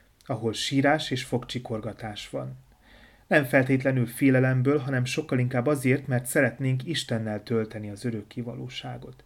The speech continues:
Kérjük az ő segítségét, hogy segítsen nekünk helyesen viszonyulni a reánk bízott feladatokhoz, leküzdve a halogatást és a képmutatást, arra törekedve, hogy általunk is növekedjék embertársaink szívében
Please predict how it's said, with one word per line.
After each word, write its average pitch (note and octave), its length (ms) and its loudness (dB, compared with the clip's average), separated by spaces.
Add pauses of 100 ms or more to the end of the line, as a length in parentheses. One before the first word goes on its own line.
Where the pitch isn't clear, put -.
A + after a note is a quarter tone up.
(800)
Kérjük A#2 460 2
az G#2+ 160 -8
ő B2+ 80 0
segítségét, A#2 960 -4 (680)
hogy C3 160 -6
segítsen D3+ 500 -2
nekünk C3 340 -2
helyesen A#2+ 560 2
viszonyulni A2 560 -4
a G#2+ 100 -4
reánk A2 340 -2
bízott G#2 320 -12
feladatokhoz, A#2+ 960 -8 (240)
leküzdve B2+ 540 0
a G#2 80 -2
halogatást C3+ 840 0
és - 160 -6
a A#2+ 40 -6
képmutatást, A#2 1040 -10 (500)
arra A#2 280 2
törekedve, A2+ 720 0 (240)
hogy C3 300 0
általunk A2 640 -2
is - 360 -6
növekedjék A2+ 840 -2
embertársaink G#2+ 880 -6
szívében G#2+ 680 -8